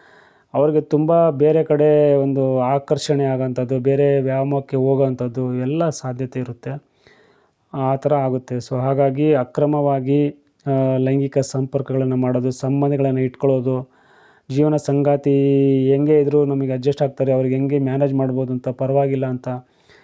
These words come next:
ಇದೆಲ್ಲ ಮಾಡೋಂಥದ್ದು ಇರುತ್ತೆ. So ಹಾಗಾಗಿ, ಆ, ಇದೆಲ್ಲ ಆಗೋಂತಹ ಸಾಧ್ಯತೆ ಇರುತ್ತೆ. ಇದು ಐದು ಒಂಬತ್ತು ಬಂದಾಗ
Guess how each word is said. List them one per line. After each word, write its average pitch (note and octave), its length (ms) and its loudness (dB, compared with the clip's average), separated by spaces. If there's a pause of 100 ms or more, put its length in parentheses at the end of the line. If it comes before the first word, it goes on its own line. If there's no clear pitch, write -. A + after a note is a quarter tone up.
(140)
ಇದೆಲ್ಲ C#3 280 2
ಮಾಡೋಂಥದ್ದು C3+ 600 -2
ಇರುತ್ತೆ. C3 440 -4 (100)
So C3 100 -8
ಹಾಗಾಗಿ, C#3 720 -2 (960)
ಆ, D3+ 160 2
ಇದೆಲ್ಲ E3+ 340 2
ಆಗೋಂತಹ D#3+ 560 2
ಸಾಧ್ಯತೆ C#3+ 420 0
ಇರುತ್ತೆ. D3 460 0
ಇದು C3 220 0
ಐದು F3+ 300 2
ಒಂಬತ್ತು G3 400 2
ಬಂದಾಗ D#3 420 2